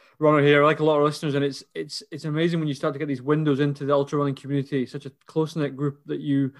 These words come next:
you all are, and the stories like that are, yeah, absolutely, it's incredible to hear. It's more than just the run, more than just the time. You know, in a lot of these cases, it's, uh, there's, there's a huge amount to it. And even at the U T M B with you, Kyle, you start to see a little bit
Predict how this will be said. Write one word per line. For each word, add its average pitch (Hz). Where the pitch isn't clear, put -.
you 151
all 143
are, 131
and 135
the 139
stories 165
like 131
that 139
are, 131
yeah, 143
absolutely, 135
it's 139
incredible 139
to 127
hear. 135
It's 139
more 147
than 139
just 135
the 127
run, 135
more 135
than 135
just 131
the 131
time. 135
You 147
know, 135
in 131
a 131
lot 135
of 135
these 131
cases, 127
it's, 127
uh, 120
there's, 127
there's 123
a 123
huge 127
amount 131
to 139
it. 123
And 139
even 151
at 151
the 147
U 151
T 147
M 127
B 139
with 131
you, 139
Kyle, 131
you 135
start 143
to 120
see -
a 139
little 139
bit 135